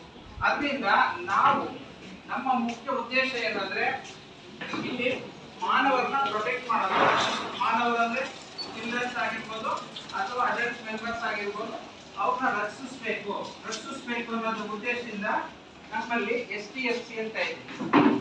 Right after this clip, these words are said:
ಅಂದ್ರೆ ಸ್ಪೆಷಲ್ ಟಾಸ್ಕ್ ಫೋರ್ಸ್ ಕಮಿಟಿ ಅಂತ ನಮ್ಮ ಡಿಸ್ಟ್ರಿಕ್ಟ್ ಲೀಗಲ್ ಸರ್ವಿಸಸ್ ಅಥಾರಿಟಿಯಲ್ಲಿ, ಆ, ಕಮಿಟಿ ಇದೆ. ಕಮಿಟಿಲಿ,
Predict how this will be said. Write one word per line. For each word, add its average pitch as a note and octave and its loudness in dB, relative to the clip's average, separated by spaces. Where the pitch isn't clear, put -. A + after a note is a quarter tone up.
ಅಂದ್ರೆ G#3 0
ಸ್ಪೆಷಲ್ A3 -6
ಟಾಸ್ಕ್ A3 2
ಫೋರ್ಸ್ A3 0
ಕಮಿಟಿ G#3 0
ಅಂತ G3 0
ನಮ್ಮ G#3+ 0
ಡಿಸ್ಟ್ರಿಕ್ಟ್ G#3+ -2
ಲೀಗಲ್ A3+ -2
ಸರ್ವಿಸಸ್ A3 -2
ಅಥಾರಿಟಿಯಲ್ಲಿ, G3+ 2
ಆ, G3 8
ಕಮಿಟಿ A3+ 2
ಇದೆ. - -2
ಕಮಿಟಿಲಿ, A#3+ 2